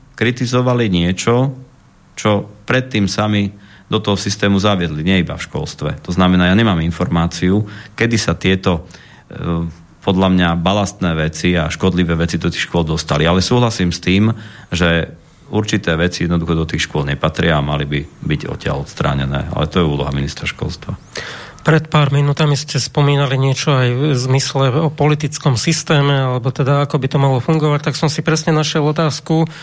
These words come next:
Speaker 2: ktorú sa vás pýta práve Vladimír a ten ju položil nasledovne.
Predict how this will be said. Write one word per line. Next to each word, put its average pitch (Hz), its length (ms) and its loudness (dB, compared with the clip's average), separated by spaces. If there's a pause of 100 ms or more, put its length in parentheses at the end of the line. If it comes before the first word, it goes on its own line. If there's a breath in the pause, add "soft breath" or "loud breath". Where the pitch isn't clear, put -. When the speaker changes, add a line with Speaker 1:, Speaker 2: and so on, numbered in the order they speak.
(200 loud breath)
Speaker 2:
ktorú 160 240 0
sa 160 160 0
vás 151 240 2
pýta 160 240 0
práve 147 320 2
Vladimír 147 640 2 (480 loud breath)
a 131 320 2
ten 156 240 2
ju 147 160 2
položil 139 560 2
nasledovne. 139 880 0